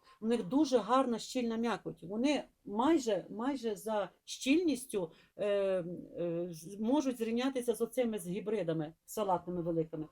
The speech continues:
Ось такі, золотий кубок, ось вони.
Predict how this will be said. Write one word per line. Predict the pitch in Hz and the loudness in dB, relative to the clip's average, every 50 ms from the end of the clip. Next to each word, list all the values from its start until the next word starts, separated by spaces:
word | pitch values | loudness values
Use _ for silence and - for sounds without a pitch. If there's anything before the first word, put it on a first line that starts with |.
| _ _ _ _ | _ _ _ _
Ось | - 208 - | -6 -6 2
такі, | - 247 240 247 240 214 175 160 165 - _ _ _ _ _ - | 4 4 4 4 2 0 -2 -2 -4 -8 _ _ _ _ _ -14
золотий | 185 165 220 233 240 240 240 285 277 269 | 0 4 6 6 6 6 4 4 2 2
кубок, | 269 - 233 185 160 170 165 - | 2 0 -2 -2 -2 -2 -2 2
ось | 202 214 208 - | 0 0 0 0
вони. | 170 170 160 156 147 156 | -4 -4 -4 -4 -4 -4